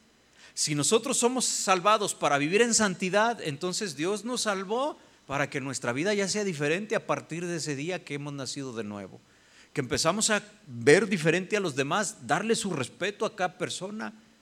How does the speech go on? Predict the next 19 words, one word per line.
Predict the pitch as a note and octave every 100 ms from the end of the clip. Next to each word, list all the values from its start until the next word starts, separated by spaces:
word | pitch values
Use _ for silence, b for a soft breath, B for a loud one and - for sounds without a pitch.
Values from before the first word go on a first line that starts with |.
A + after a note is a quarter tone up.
| _ _ _ _ _ _ -
no | C#3+
hablar | F#3 G3 G3+ G#3+
de | G#3
los | F3+ D#3
demás. | C3+ C3 F3+ C4 F#3
De | D3+
esa | F3 A#3
forma | - A#3 A#3+ B3
estamos | - A3 A#3 C4 - B B B B _ _ _ _ -
viviendo | C3 C3 E3 G#3+ A#3+
en | G#3+
santidad, | G3 D#3 D3 F3+ A#3
es | E3 F#3+
decir, | A3 A3+ A3
me | G3
estoy | - A3
apartando | A#3 A3 F#3 A3+ A#3 A#3+
del | F#3+ D#3+
mundo. | F#3 B3 C4 A#3+ A3+